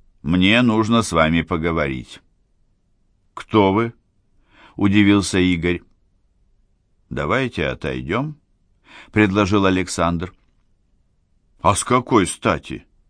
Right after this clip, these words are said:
изумился студент. "Вы не сказали, что вам от меня надо". Во второй раз Пименов потряс удостоверением. Болотов пристально посмотрел на Александра.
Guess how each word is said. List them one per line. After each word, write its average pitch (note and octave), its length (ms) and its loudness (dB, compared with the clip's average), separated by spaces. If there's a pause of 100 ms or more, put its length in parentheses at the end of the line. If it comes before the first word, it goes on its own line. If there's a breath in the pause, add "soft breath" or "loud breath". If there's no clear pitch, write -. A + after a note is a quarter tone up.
(680)
изумился F#2 580 0
студент. C#2 640 -6 (1040)
"Вы G#2 200 2
не A2+ 100 6
сказали, E3 560 2
что C#3 240 0
вам C3+ 220 6
от C3 120 0
меня B2 300 2
надо". A#2+ 440 2 (1160 loud breath)
Во G#2 100 4
второй B2+ 420 4
раз E3+ 300 2
Пименов B2 600 0
потряс F#2+ 560 0
удостоверением. E2 1080 -2 (540 loud breath)
Болотов D3 560 4
пристально D#3 540 -2
посмотрел D#3 640 -2
на F#2 160 2
Александра. F#2 680 0